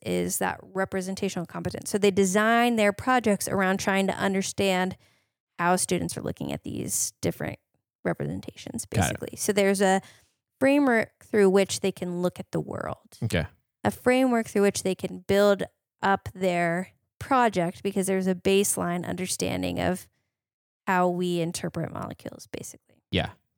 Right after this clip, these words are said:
Speaker 1: So that's how you kind of design a chemistry education research project or what it could kind of look like.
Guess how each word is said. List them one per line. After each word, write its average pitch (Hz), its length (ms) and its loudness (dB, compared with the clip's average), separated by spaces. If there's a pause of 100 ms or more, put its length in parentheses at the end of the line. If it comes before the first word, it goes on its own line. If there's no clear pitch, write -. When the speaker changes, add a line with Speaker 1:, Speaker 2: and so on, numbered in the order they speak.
(580)
Speaker 1:
So 208 340 4 (560)
that's - 520 0 (840)
how 466 180 6
you 359 280 8
kind 320 240 0
of 254 80 0
design 208 540 2
a 208 40 -4
chemistry 220 380 0
education 214 480 0
research 202 340 2
project 202 320 0
or 190 80 2
what 196 180 2
it - 120 -6
could 202 140 -8
kind 175 240 -4
of 180 120 -6
look - 300 -10
like. - 300 -12